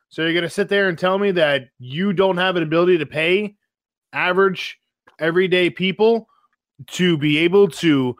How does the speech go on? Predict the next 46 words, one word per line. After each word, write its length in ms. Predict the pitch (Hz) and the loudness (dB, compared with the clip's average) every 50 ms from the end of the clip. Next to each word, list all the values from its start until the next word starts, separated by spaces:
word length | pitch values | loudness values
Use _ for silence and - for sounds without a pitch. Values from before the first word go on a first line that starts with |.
| _ _ _ _ _ _ _ _ _ - 147 139 120 _ _ 135 127 | _ _ _ _ _ _ _ _ _ -20 -20 -20 -20 _ _ -20 -10
take 280 | - 180 190 190 185 | -2 -2 -2 -2 -2
care 220 | - 185 196 196 190 | -2 -2 0 0 2
of 60 | 170 | 2
their 140 | 165 160 151 | 2 0 2
lives 480 | 135 131 123 135 175 220 247 208 165 | 0 0 -2 0 0 0 0 0 -2
and 180 | 165 160 151 127 | -4 -6 -8 -6
do 200 | 117 160 185 190 | -4 -4 -4 -4
things 440 | - - 180 190 208 220 220 180 180 | -4 -4 -4 -2 -2 -4 -6 -6 -8
in 140 | 180 165 | -10 -10
time, 300 | 143 - 175 170 180 190 | -8 -4 -2 -2 -2 -2
because 280 | 185 175 - 170 160 - - - - - - | -4 -4 -2 -2 -2 -2 -6 -16 -20 -10 -8
it's 180 | 156 147 - - | -8 -6 -2 -2
not 200 | 190 196 180 147 | 0 0 0 0
their 240 | - 180 233 339 370 | 0 2 2 2 0
fault 280 | - 226 185 156 147 | 0 0 0 0 0
it 60 | 143 | -2
got 200 | 139 143 131 135 | -4 -4 -6 -6
shut 240 | - - 165 143 - | -6 -6 -6 -6 -6
down. 240 | - 131 131 151 165 | -6 -6 -4 -4 -4
It's 140 | 165 139 - | -4 -4 -2
not 240 | 170 180 175 135 127 | 0 0 0 0 -2
their 200 | 165 214 262 302 | 0 0 0 0
fault 400 | 226 - 180 170 151 147 143 135 | 0 -2 0 0 0 -2 -4 -8
a 40 | |
virus 400 | 131 131 143 143 139 139 139 - | -6 -4 -4 -2 -2 -4 -6 -6
came 200 | - 160 151 131 | -8 -8 -8 -6
out 240 | 131 127 139 175 190 | -6 -4 -4 -4 -4
and, 160 | 170 143 135 - _ _ _ _ _ | -4 -8 -8 -12 _ _ _ _ _
you 140 | - 143 147 | -8 -6 -2
know, 260 | 147 143 147 151 156 - _ _ _ _ _ | 0 0 0 0 -2 -4 _ _ _ _ _
broke 220 | 156 165 147 135 | -2 -2 -2 0
out 240 | 147 151 160 180 175 | 0 0 0 0 0
and 100 | 151 147 | 0 -2
then 220 | 156 160 160 156 | -2 -2 -2 -4
they 300 | 143 151 135 156 151 160 | -8 -8 -4 -4 -4 -4
can't 260 | 143 - 175 180 165 | -2 -2 -4 -4 -2
go 160 | 127 170 170 165 | -2 0 0 0
to 60 | 151 | 0
work 280 | 135 147 156 170 160 | 0 0 0 0 -2
now. 360 | - 175 - 180 202 214 202 _ _ _ _ _ _ _ _ _ | -4 -6 -4 -4 -4 -6 -8 _ _ _ _ _ _ _ _ _
Those 180 | - 220 233 226 | 0 2 2 2
people 220 | - 277 269 285 | 0 0 0 0
should 160 | - - 277 | -2 -2 -2
be 140 | 233 233 190 | -4 -4 -4
compensated 640 | - 185 226 247 202 196 185 - 190 170 151 147 - | -2 0 0 0 0 -2 -4 -2 -4 -4 -4 -6 -6
somehow, 400 | - 156 143 147 143 120 95 | -6 -6 -6 -6 -8 -10 -12